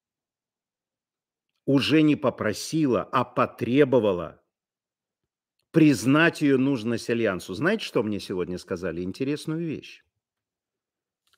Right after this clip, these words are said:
Мне сказали, что может так получиться, что когда нато решит брать Украину, Украина не захочет. Потому что она будет иметь такую армию,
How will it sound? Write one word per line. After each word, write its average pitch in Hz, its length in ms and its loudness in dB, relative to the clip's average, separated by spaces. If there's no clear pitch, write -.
Мне 127 200 -2
сказали, 123 460 2
что 95 540 0
может 113 440 -2
так - 260 -2
получиться, - 720 -6
что 104 500 2
когда 120 420 2
нато 113 320 0
решит 95 420 -4
брать 92 360 -2
Украину, 135 500 -2
Украина 110 400 -2
не 120 180 -4
захочет. - 540 -12
Потому 120 280 0
что 123 180 0
она 123 160 2
будет 113 280 -2
иметь 110 300 -2
такую 107 580 -2
армию, 165 720 0